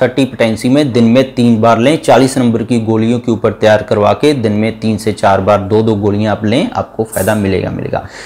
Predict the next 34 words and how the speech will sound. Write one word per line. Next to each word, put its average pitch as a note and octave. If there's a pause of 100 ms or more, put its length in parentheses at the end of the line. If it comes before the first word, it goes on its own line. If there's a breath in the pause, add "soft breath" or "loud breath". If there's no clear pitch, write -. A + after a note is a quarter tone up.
(220 loud breath)
जिनको A#3+
माहवारी D#3
से D3
रिलेटेड A#2
तकलीफ G#2+
है, A#2
उनकी D3+
माहवारी B2+ (420)
आ D3+
नहीं D3+
रही A2+
है, A2
उनको A2+
लेट C#3
हो B2+
रही A#2+
है, B2
माहवारी A#2+
के B2
दौरान A#2
दर्द B2
है B2+
या C3+
माहवारी A#2+
की B2
बजाय A#2
कुछ A2+
समय A#2+
लकोरी C3+
आ C3
रहा C3+
है, E3 (320 loud breath)
वो A3+
महिलाएं A#2